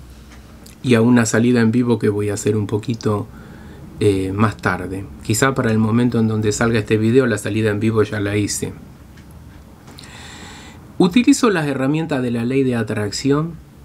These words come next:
para satisfacer mis necesidades básicas de supervivencia, eh,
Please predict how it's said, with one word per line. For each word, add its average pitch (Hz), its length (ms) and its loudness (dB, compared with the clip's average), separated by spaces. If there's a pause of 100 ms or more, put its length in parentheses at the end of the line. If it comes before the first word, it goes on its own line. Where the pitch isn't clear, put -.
(600)
para 110 240 2
satisfacer 110 800 0
mis 117 180 4
necesidades 110 760 0
básicas 117 600 -2
de 104 120 -2
supervivencia, 117 1120 0 (1080)
eh, 107 460 6